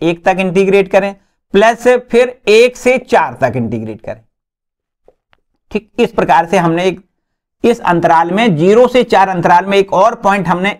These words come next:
एक ले लिया, तो ज़ीरो से एक तक इंटीग्रेट करना है, फिर एक से चार तक करना है। ठीक है, अब यहां इस अंतराल में आप देख सकते हो, किसमें, ज़ीरो से एक में, इस अंतराल में आप देखो ध्यान से, तो x माइनस वन का जो मान होगा,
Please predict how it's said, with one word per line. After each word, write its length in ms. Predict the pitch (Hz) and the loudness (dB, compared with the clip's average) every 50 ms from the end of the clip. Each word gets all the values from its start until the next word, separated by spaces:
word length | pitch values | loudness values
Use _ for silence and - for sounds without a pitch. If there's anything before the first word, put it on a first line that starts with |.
| _ - | _ 0
एक 220 | 220 247 247 240 233 | 2 2 2 2 2
ले 160 | 196 180 170 | 2 2 2
लिया, 360 | 156 147 151 175 196 233 240 233 _ _ _ _ - | 2 2 2 2 2 0 0 -4 _ _ _ _ -2
तो 80 | 196 196 | -2 0
ज़ीरो 380 | 175 156 175 190 202 220 233 233 | 0 0 0 2 4 4 4 2
से 120 | 233 233 - - | 2 0 0 2
एक 240 | 196 196 190 196 - | 2 2 2 2 -2
तक 160 | 220 208 196 | -4 -2 0
इंटीग्रेट 460 | 202 202 180 214 202 202 214 196 - | -2 -2 0 -2 0 0 0 0 0
करना 260 | - 208 202 208 214 214 | 0 -2 0 0 -2 -2
है, 160 | 220 226 220 220 | 0 -2 -4 -2
फिर 160 | - 220 190 | -2 0 0
एक 160 | 185 175 - | 0 0 -2
से 120 | - 214 202 | -4 -6 -4
चार 300 | - - 147 135 120 - - | -2 -2 -2 -2 -2 -6 -8
तक 120 | 98 - | -12 -12
करना 180 | - - _ _ | -16 -20 _ _
है। 100 | _ _ _ _ _ _ _ _ - | _ _ _ _ _ _ _ _ -6
ठीक 160 | 226 226 226 | -4 -2 -2
है, 140 | 190 123 - _ _ _ _ _ _ _ | -2 -4 -6 _ _ _ _ _ _ _
अब 160 | - 226 247 247 | 0 0 2 2
यहां 260 | 240 226 226 247 254 247 - - 254 | 0 2 2 0 0 -2 -4 -4 -4
इस 160 | 285 240 269 | -2 -2 -2
अंतराल 420 | 247 226 175 202 180 180 180 180 | -2 -2 -2 0 0 0 0 0
में 120 | 180 190 190 | 0 0 2
आप 140 | 180 180 160 | 0 0 0
देख 220 | 147 190 208 - | 0 0 0 0
सकते 280 | - 185 175 _ - 190 | -2 -6 -4 _ -2 -2
हो, 220 | 185 190 196 _ _ _ _ _ _ _ _ - | -2 -4 -8 _ _ _ _ _ _ _ _ -2
किसमें, 480 | 185 180 - 196 208 214 220 240 240 _ _ _ _ - | -2 0 0 0 0 -2 -2 -4 -8 _ _ _ _ -10
ज़ीरो 540 | 117 120 143 170 185 196 208 220 220 226 226 220 | -6 -2 0 2 2 4 4 4 4 4 4 2
से 160 | 226 202 190 190 202 | 2 2 2 2 2
एक 460 | 196 196 - 180 180 180 170 170 - | 0 -2 -4 -2 -2 -2 -2 -2 -4
में, 260 | 123 107 92 95 98 _ _ _ - | -6 -6 -8 -10 -18 _ _ _ -2
इस 160 | 202 214 - - | -2 -2 -2 -2
अंतराल 580 | 165 165 165 156 160 160 156 143 151 156 156 | -2 0 0 0 0 0 2 2 0 0 0
में 260 | 160 180 196 214 196 - 170 | 0 0 0 0 0 0 0
आप 180 | 170 170 170 160 143 | 0 0 0 0 -2
देखो 340 | 143 175 185 180 - 196 196 | 0 0 2 2 0 0 0
ध्यान 280 | 175 156 165 160 170 160 | 0 0 -2 -2 -2 -2
से, 220 | 165 185 208 220 214 - _ _ _ _ - | -2 0 0 0 0 -4 _ _ _ _ -2
तो 160 | 196 220 - - | -2 -2 2 2
x 260 | 196 214 226 - - 226 | 2 2 0 -2 -4 -4
माइनस 340 | 202 196 196 202 208 175 175 | -2 -2 -2 -2 -2 -4 -2
वन 240 | 147 143 180 190 202 | -2 0 0 0 -2
का 220 | 190 - 220 190 175 143 | -2 0 0 0 0 0
जो 160 | 135 165 156 | 0 0 0
मान 240 | 143 135 127 127 123 | 2 0 0 0 -2
होगा, 300 | 117 104 95 95 95 | -4 -6 -6 -8 -8